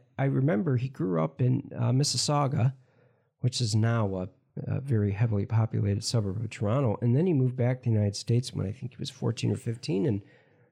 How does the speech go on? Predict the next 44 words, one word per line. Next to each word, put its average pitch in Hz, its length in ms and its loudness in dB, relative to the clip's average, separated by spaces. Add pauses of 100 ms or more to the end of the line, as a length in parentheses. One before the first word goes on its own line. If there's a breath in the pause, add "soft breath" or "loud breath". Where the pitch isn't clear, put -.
(120 soft breath)
uh, - 60 -4
he 349 200 2
had 415 180 -2
quite 285 240 0
the 233 60 -8
career, 165 500 2
but, 131 400 -2
uh, 120 220 2 (680 soft breath)
the 151 180 0
imagery 147 920 2 (100)
of 139 200 -2
not 294 200 0
only 151 300 4
those 139 480 0 (220)
depictions 120 520 0
there, 127 220 2
but 113 140 2
other 240 240 0
stuff 139 360 -2
there 131 160 2
as 104 140 2
well. 147 240 2
I, 127 240 2
I 165 140 0
actually 202 220 -4
think 160 140 2
this 135 200 -4
is 110 60 -2
a 113 60 4
good, 127 400 0
probably 240 260 2
a 120 40 2
good 139 240 0 (400 soft breath)
point 156 320 0
to 127 80 -6
leave 127 240 2
off 160 320 0
on, 110 200 -2
the 113 100 2
historical 175 540 0
context 127 760 -2 (440 soft breath)
that 143 420 0 (540 soft breath)
an 131 120 4
exhibit 107 680 0